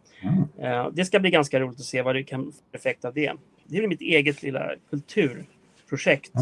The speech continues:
Speaker 1: men coolt.
Speaker 2: den här matvärlden.
Speaker 1: Så, så när du gör det här projektet då, är det, eh, motiveras du lite av, eh, det här, eh, ansvaret som du känner och allt det vi pratade om innan då?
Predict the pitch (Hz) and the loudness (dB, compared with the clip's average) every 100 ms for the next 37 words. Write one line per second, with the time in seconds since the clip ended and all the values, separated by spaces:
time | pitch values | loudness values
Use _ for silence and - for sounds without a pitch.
0 | 165 151 190 185 - 127 127 143 - - | 4 2 0 -2 -2 -8 -6 -6 -6 -8
1 | - - 123 113 123 113 110 107 104 139 | -4 6 8 8 6 8 10 10 10 10
2 | 160 98 92 - 98 - - - 90 87 | 10 8 4 -2 -2 -2 -4 4 6 6
3 | - 87 - 104 92 92 95 117 143 123 | 4 2 0 0 4 6 6 4 2 -2
4 | _ _ - - - - 90 95 - 98 | _ _ -20 -20 -12 -2 2 2 4 6
5 | 90 - 95 92 - - 90 127 139 143 | 6 6 4 4 4 4 6 6 6 8
6 | 139 135 127 92 85 87 87 - 90 90 | 10 8 8 8 6 4 2 0 -4 -2
7 | 87 87 - 95 98 90 82 85 85 82 | 0 0 2 0 0 -4 2 2 2 0
8 | - _ _ _ _ _ _ - - 90 | -6 _ _ _ _ _ _ -2 0 2
9 | 85 90 87 87 85 82 95 117 | 2 2 2 2 2 4 6 4